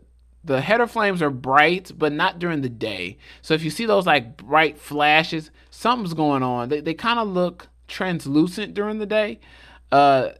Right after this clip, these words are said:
they only are really bright at night, at dusk at night. Uh, anytime you see some bright header flames coming out during the day, the engine isn't happy. Um, so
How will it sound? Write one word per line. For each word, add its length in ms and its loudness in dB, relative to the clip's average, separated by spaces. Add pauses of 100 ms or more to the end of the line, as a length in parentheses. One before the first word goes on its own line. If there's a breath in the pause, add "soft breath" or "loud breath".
(360)
they 240 4
only 240 4
are 100 8
really 280 2
bright 520 2
at 160 -2
night, 720 -8
at 220 -8
dusk 380 2
at 160 -2
night. 440 -6 (460 soft breath)
Uh, 320 4
anytime 440 -2
you 60 -4
see 160 -4
some 220 -4
bright 420 -2
header 280 -2
flames 360 -4
coming 300 -6
out 320 0 (640 soft breath)
during 360 4
the 80 0
day, 480 2 (200 soft breath)
the 120 -6
engine 320 -2
isn't 200 -4
happy. 480 -10 (540 soft breath)
Um, 480 0 (880)
so 480 4